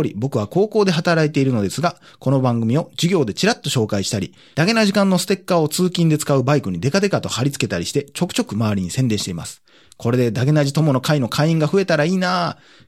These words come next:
会員数百人ってのもすごいことだと思いますけれど、まだまだフリーザの第一形態も倒せないくらいですもんね。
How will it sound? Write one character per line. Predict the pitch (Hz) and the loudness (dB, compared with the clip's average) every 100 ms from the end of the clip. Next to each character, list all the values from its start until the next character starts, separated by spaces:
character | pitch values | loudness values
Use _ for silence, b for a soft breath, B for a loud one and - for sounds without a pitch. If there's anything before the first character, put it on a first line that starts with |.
| - | -2
会 | 151 170 | 0 2
員 | 160 | 2
数 | - 127 | 2 -2
百 | 131 190 | 0 -2
人 | 185 | -2
っ | 151 | 0
て | 165 | 0
の | |
も | 185 | 0
す | 127 139 | 0 0
ご | |
い | 185 | 0
こ | 147 | 0
と | 175 | 0
だ | 190 | 0
と | 107 | 0
思 | 113 151 | 2 2
い | |
ま | 156 | 2
す | 151 | 0
け | 139 | -2
れ | 101 | 0
ど、 | 92 B B - | -4 B B -4
ま | 113 | 0
だ | 110 | 0
ま | |
だ | 98 | -2
フ | 90 127 | -2 0
リ | 120 | 0
ー | |
ザ | 107 | -2
の | 90 | -2
第 | 120 156 | 0 -2
一 | - | -2
形 | 170 160 | -2 0
態 | 160 | 0
も | 151 | -2
倒 | - 110 - - 117 135 | -2 -6 -6 -6 -2 -2
せ | - | -2
な | 175 165 | -2 -2
い | 151 | -2
く | 151 | -4
ら | 95 | -4
い | |
で | 85 - | -6 -10
す | - | -14
も | - | -4
ん | |
ね。 | 151 190 | -2 -2